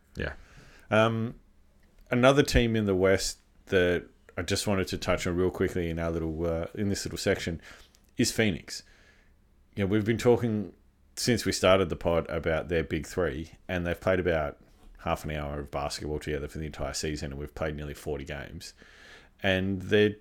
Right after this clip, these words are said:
Speaker 2: just can't get them on the court. You finally get Bradley Beal back, and then he turns his ankle and then misses another three weeks, and then they get him back, and now K D's out as well.
Speaker 1: And it's, we keep talking about health.
Speaker 2: Health is huge,
Speaker 1: Health
Speaker 2: but
Speaker 1: of teams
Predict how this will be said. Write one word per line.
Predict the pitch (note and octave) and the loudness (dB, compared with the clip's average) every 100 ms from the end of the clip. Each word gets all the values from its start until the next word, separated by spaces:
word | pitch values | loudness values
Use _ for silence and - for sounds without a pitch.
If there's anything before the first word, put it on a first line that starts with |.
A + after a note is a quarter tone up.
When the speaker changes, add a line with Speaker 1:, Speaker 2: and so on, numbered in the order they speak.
| _ - | _ -6
Speaker 2:
just | A#2 - | -4 -4
can't | - G#2+ G#2+ F#2 | -4 -2 -2 -2
get | G2 G2 - G2+ | 2 2 0 -6
them | F2+ | -4
on | F#2 | -2
the | E2+ | -4
court. | - A2 G2 | 0 0 2
You | F2+ | -2
finally | - G2 G2+ G2 | -2 -2 -2 -2
get | F#2 - | -2 -4
Bradley | - F#2 D#2+ | 0 -2 0
Beal | D#2 E2+ F#2+ | -2 0 0
back, | F2 D2+ E2 - - | 0 -4 -6 -10 -8
and | G2 | -4
then | F2+ | -4
he | D#2+ | -4
turns | - E2+ | -4 -6
his | D#2+ E2 | -4 -6
ankle | E2 - | -8 -8
and | D#2 | -8
then | D#2+ E2 | -6 -6
misses | E2+ D#2+ E2 | -6 -6 -8
another | D#2+ D2+ | -8 -8
three | D#2+ F2 D#2+ | -6 -4 -2
weeks, | F2 E2+ - | 0 0 -4
and | F2 | -8
then | F2 | -6
they | E2+ | -6
get | F2 E2 | -4 -4
him | F#2+ | -4
back, | F2+ E2+ | -4 -4
and | F#2+ | -2
now | F#2+ | -4
K | - G2 | -2 0
D's | G#2+ B2 F#2 | 0 0 0
out | D2+ | -2
as | E2 | -2
well. | A#2 D#2 - - - - - - - - - - - - - | 0 0 -4 -20 -20 -20 -20 -20 -20 -20 -20 -20 -20 -8 2
Speaker 1:
And | A#2+ A#2+ A2+ A#2 - - | 4 4 2 -2 -12 -6
it's, | A2 - | -6 -4
we | F#2+ G2+ G2 | -4 -2 0
keep | A#2+ A#2+ | 4 4
talking | C3 A#2 A#2 | 8 8 10
about | A2 F#2+ | 8 8
health. | F2 A#1 - - - - - - | 4 0 -4 -20 -20 -20 -16 6
Speaker 2:
Health | C#3+ D3 | 6 8
is | E3 - - | 6 6 8
huge, | C3 | 10
Speaker 1:
Health | A#2 C3+ | 12 12
Speaker 2:
but | |
Speaker 1:
of | C#3+ | 10
teams | - B2 A2+ G#2+ G#2 G2 - | 10 8 8 8 6 2 -4